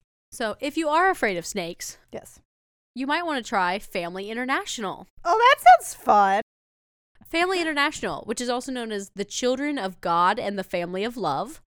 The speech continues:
Speaker 1: They are most famous for giving sex a more prominent role in their beliefs, including traditions of prostitution.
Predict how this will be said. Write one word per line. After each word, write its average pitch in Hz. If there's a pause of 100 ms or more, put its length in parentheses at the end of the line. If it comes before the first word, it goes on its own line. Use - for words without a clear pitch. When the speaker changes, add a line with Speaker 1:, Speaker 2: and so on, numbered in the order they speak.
(200)
Speaker 1:
They 262
are 269
most 269
famous 233
for 226
giving 214
sex -
a 240
more 233
prominent 330
role 226
in 196
their 185
beliefs, 196 (420)
including 285
traditions 208
of 262
prostitution. 220